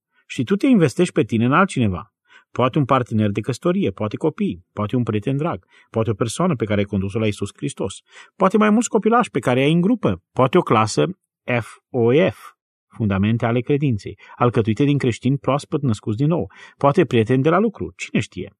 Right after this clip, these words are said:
Dar îți investești viața, înțelegeți? Și construiești ceea ce se numește dare de socoteală, așa-i? Pentru că dacă ai pe cineva care se uită la tine și spune: „Arată-mi cum, arată-mi cum, învață-mă, învață-mă”,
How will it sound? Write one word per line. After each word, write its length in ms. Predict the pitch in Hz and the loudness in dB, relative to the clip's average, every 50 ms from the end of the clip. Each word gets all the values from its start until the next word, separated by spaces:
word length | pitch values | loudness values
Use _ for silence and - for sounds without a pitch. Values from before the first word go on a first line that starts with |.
| _ _ _ | _ _ _
Dar 160 | _ 135 160 | _ 2 2
îți 160 | 220 220 - 202 | 2 4 4 4
investești 400 | 180 147 113 - - 135 139 156 | 4 4 2 2 0 0 2 2
viața, 260 | 185 202 - - 101 | 2 0 0 0 -2
înțelegeți? 640 | 92 92 - 92 95 104 107 151 120 - - - _ _ _ _ - - - - | -4 -4 -2 -2 -2 0 2 0 0 -2 -6 -14 _ _ _ _ -20 -20 -18 -6
Și 140 | - - 175 | -4 -2 0
construiești 520 | - 190 170 143 - 160 175 214 208 - | 4 4 4 4 2 2 2 2 2 2
ceea 160 | - 202 185 | 2 2 2
ce 140 | 170 - 151 | 4 2 0
se 140 | 127 - 135 | 0 2 2
numește 420 | 117 110 117 165 180 - - 165 | 2 4 2 2 0 0 0 -2
dare 260 | 117 98 98 98 104 | 0 0 0 0 0
de 100 | 104 113 | -2 -2
socoteală, 680 | 117 - 139 123 - 160 - 180 147 104 80 90 - _ _ _ | -4 -6 -4 -4 -4 -4 -2 -2 -4 -4 -6 -8 -14 _ _ _
așa-i? 480 | - 101 - - 107 123 165 156 - _ _ _ _ - - - - _ | -18 -10 -6 -2 0 0 0 -2 -4 _ _ _ _ -20 -20 -20 -6 _
Pentru 200 | 180 185 180 151 | 0 2 2 2
că 80 | 165 | 2
dacă 220 | 139 143 - - 214 | 2 2 2 2 0
ai 80 | 254 | 0
pe 120 | 254 - 202 | 0 0 -2
cineva 300 | - 165 143 120 135 147 | 0 2 2 2 2 2
care 180 | - 156 135 | 2 0 0
se 140 | 113 - 131 | 0 0 0
uită 160 | 123 - - | 0 0 0
la 80 | 120 113 | 0 0
tine 200 | 104 - 120 113 | 0 0 0 -2
și 160 | 107 - 110 | 0 -2 -6
spune: 340 | 104 - - 120 110 104 101 - - - - _ | -8 -4 -2 0 0 0 -2 -4 -8 -18 -20 _
„Arată-mi 460 | _ - - 147 165 - - 156 139 113 - | _ 0 2 2 2 2 2 0 0 0 -2
cum, 360 | - - - 113 90 78 80 - _ | -8 -6 -2 -2 -2 -2 -4 -8 _
arată-mi 500 | - 110 104 113 143 151 - 139 117 107 | -4 0 0 2 0 0 0 0 0 -2
cum, 280 | - - 117 101 90 | -2 -2 -2 -2 0
învață-mă, 640 | 90 98 107 104 123 147 131 104 - - - 78 82 | 2 2 2 2 2 0 0 -2 -4 -8 -10 -6 -4
învață-mă”, 520 | 90 101 107 127 120 101 - - - 80 | -2 0 0 0 -2 -2 -4 -10 -18 -18